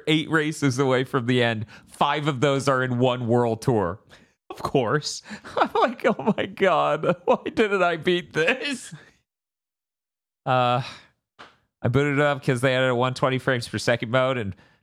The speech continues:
Speaker 1: after having played it in P S V R two, I'm playing it in the one twenty frames per second mode, and I'm like, "Yo, this looks the fucking same as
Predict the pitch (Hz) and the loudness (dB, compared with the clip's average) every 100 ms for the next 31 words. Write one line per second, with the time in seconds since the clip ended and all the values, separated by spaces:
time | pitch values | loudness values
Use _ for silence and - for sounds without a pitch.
0 | _ _ _ 87 - 110 117 - 135 131 | _ _ _ -8 -2 -2 -2 0 0 0
1 | 131 123 - 120 117 120 120 143 120 131 | -2 -4 0 0 2 0 0 2 2 0
2 | 127 120 123 139 156 127 135 147 123 127 | 0 2 0 0 0 2 0 0 0 0
3 | 131 131 127 127 160 143 139 139 123 - | 0 0 0 0 0 0 0 -2 -2 -4
4 | 123 151 135 123 143 139 135 113 131 139 | -4 -2 -2 0 0 0 0 0 0 -2
5 | 117 151 139 - 120 135 - 104 104 127 | -2 -2 -4 -2 -2 -2 -2 -6 0 0
6 | 131 107 101 87 104 101 98 | 0 -2 -4 0 0 -2 -4